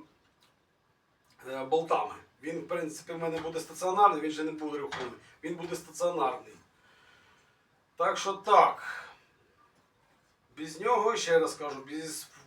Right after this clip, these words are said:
фу-, фуганка тяжко. Великий я не можу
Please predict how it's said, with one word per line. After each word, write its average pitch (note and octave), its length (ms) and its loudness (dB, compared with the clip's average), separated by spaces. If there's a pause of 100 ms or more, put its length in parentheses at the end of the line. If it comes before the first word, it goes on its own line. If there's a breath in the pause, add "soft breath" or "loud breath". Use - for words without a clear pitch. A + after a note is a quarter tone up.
(120)
фу-, D3+ 460 -2
фуганка F#3 640 2
тяжко. C#3 680 -2 (400 loud breath)
Великий G3 520 4
я G3 120 8
не F#3+ 120 2
можу C#4+ 300 2